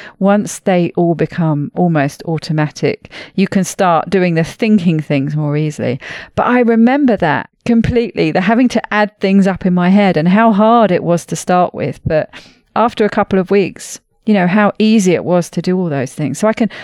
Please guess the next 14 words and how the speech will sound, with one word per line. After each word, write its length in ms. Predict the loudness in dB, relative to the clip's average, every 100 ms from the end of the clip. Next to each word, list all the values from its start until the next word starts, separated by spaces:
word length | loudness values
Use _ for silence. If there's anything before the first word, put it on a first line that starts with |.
| -8
I 60 |
can 200 | 0 2
really 340 | 4 4 2 -2
see 500 | -2 0 2 2 0
how, 540 | 0 -2 -2 -2 -4 -6 -18 -20 -20 _ _ _ _ _ _ _ _ _
yeah, 600 | -12 -4 0 0 -2 -4 -2
our 200 | 2 2
lack 560 | 2 2 0 -4 -2
of 200 | 0 0
flexing 1200 | -4 -14 -18 -20 -12 0 2 2 -2 -10 -4 -2 0
our 180 | -2
brain 680 | 0 0 0 0 -4 -6 -8 -14
in 260 | -8 -6 -4
those 540 | -4 -4 -6 -10 -18